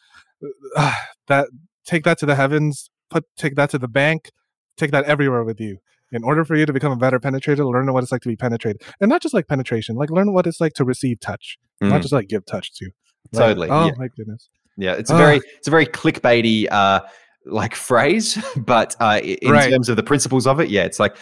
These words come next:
Speaker 2: just learn what it's like to receive, learn what it's like to be touched, learn what it's like to actually experience pleasure, uh, because all those things will make you better at doing them, at, at touching, at giving, at,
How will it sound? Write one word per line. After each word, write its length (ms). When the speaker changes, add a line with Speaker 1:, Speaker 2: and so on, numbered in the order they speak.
Speaker 2:
just 180
learn 240
what 140
it's 120
like 180
to 80
receive, 440
learn 200
what 100
it's 100
like 160
to 80
be 300
touched, 360
learn 220
what 80
it's 160
like 220
to 160
actually 280
experience 520
pleasure, 440
uh, 300
because 340
all 200
those 280
things 480
will 120
make 320
you 80
better 360
at 240
doing 240
them, 180
at, 240
at 220
touching, 500
at 180
giving, 520
at, 340